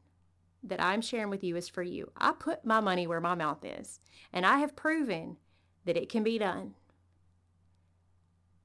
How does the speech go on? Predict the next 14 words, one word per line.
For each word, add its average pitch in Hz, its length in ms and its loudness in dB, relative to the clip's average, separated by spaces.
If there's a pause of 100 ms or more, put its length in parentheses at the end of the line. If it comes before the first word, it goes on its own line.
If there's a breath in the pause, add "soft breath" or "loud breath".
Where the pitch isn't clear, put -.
(360)
From 190 200 0
thinking 277 340 8
that 233 160 4
medical 285 640 2
was 185 160 0
the - 180 -4
only 262 300 4
way 320 180 4
to 370 100 2
go, 180 380 0 (280)
that's - 180 -10
how 185 140 -2
I 269 80 4
started, 165 480 -2